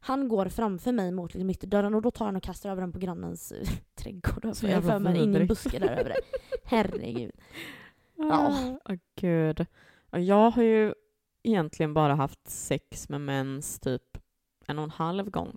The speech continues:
Speaker 2: typ, skulle man kunna
Speaker 1: Aha.
Speaker 2: säga. Men då var det ju också första gången när det hände var ju av en slump.
Speaker 1: You didn't know, liksom, att du
Speaker 2: Nej, för jag bara var inne och nu-, snuddade på det någon gång i något tidigare sexsnack, tror jag. Men då var det ju typ så här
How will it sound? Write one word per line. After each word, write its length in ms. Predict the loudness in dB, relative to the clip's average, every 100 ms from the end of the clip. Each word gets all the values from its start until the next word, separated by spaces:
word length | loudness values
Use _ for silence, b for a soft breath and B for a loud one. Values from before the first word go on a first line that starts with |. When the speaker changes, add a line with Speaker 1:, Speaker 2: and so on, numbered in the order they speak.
| -6
Speaker 2:
typ, 180 | -6 -6
skulle 200 | -2 -2
man 80 | 0
kunna 100 | 2
Speaker 1:
Aha. 100 | 2
Speaker 2:
säga. 220 | 2 -2 -12 b -2
Men 120 | 2
då 100 | 6
var 140 | 6
det 60 | 6
ju 60 |
också 160 | 4 0
första 380 | -4 -4 0 4
gången 280 | 4 2 -4
när 80 |
det 100 | -2
hände 340 | 0 0 -2 0
var 280 | 2 2 2
ju 460 | 2 2 0 0 -2
av 180 | -2 -2
en 140 | -4
slump. 680 | -6 -6 -2 -2 -4 -10 0 0 0 _
Speaker 1:
You 140 | -2 -2
didn't 240 | -2 0
know, 260 | 2 0 -2
liksom, 240 | -8 -8
att 140 | -6 0
du 60 |
Speaker 2:
Nej, 300 | 2 4 4
för 120 | 4 4
jag 100 | 2 -2 2
bara 200 | 4 6
var 80 |
inne 220 | 4 2 -4
och 60 |
nu-, 120 | -4 -6
snuddade 460 | -4 -2 0 2
på 80 | 4
det 160 | 4 4
någon 340 | 2 0 0
gång 220 | -2 -2
i 40 | -2
något 140 | -4
tidigare 380 | -4 -4 -2 -4
sexsnack, 440 | -4 -6 -8 -12
tror 140 | -4 -2
jag. 80 | -2 b b b b
Men 220 | 0 4
då 100 | 6
var 220 | 6 4
det 80 | 4
ju 80 | 2
typ 180 | 0
så 100 | 0
här 220 | 0 0